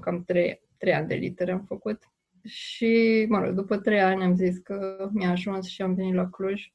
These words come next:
Am lucrat câteva luni la Cărturești, pe organizare de evenimente și P R. Și apoi am început să colaborez cu Reactorul, unde încă lucrez.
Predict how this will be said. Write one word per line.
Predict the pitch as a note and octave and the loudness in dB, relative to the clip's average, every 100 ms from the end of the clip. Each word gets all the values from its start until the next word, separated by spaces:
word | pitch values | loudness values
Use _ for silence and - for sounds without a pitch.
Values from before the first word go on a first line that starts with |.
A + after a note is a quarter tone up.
| _ _ _ _ _ _ | _ _ _ _ _ _
Am | G#3 G#3+ | 2 2
lucrat | G#3 G3+ G#3+ G#3 G3+ F#3 - | 2 4 6 6 4 0 -6
câteva | F#3+ F#3+ F#3 F#3 | -2 0 6 6
luni | F3+ F#3 F#3+ F#3 | 8 6 4 4
la | F3+ F3+ F3+ | 4 4 4
Cărturești, | F#3 F3+ F3 E3+ F#3 C4 C4+ C4 - - - - | 2 0 -4 0 4 6 6 4 -4 -16 -18 -6
pe | F#3 F3+ | 2 4
organizare | F3+ F#3 F3+ F3+ F#3 F3+ | 4 2 2 2 4 4
de | F3 | 4
evenimente | E3+ F3 E3+ E3+ F3+ F#3 F3+ F3+ | 0 0 -2 -2 0 2 2 0
și | F3 - F3+ F3 F3 F#3 - | -2 -6 -8 -6 -8 -12 -8
P | F#3 G#3+ C4 C4+ C4 | -4 0 0 2 0
R. | B3+ - | -2 -6
Și | - B3+ | 0 2
apoi | A#3+ | 4
am | A#3 | 4
început | A#3 A#3 A3+ | 2 -2 -6
să | A3 | -4
colaborez | G#3 G3 G3 F#3+ G3 F#3+ F#3 _ | 0 0 0 0 2 0 -2 _
cu | G3 F#3 F#3 F3+ F3+ F3 F#3 - G3+ F#3+ _ _ | -2 4 4 6 4 2 -2 -4 -6 -12 _ _
Reactorul, | F#3+ F3+ F3 - F3+ G#3 C4 C#4 C#4 C#4 C4+ - | 2 2 2 -4 -2 0 0 2 0 0 -4 -4
unde | G3+ G3 F#3 F3 F3+ | -4 0 2 4 2
încă | G3 F#3 F#3 F3+ F3 | -2 -6 -2 -2 -2
lucrez. | - - A3+ D4+ E4 | -6 -4 -2 0 -4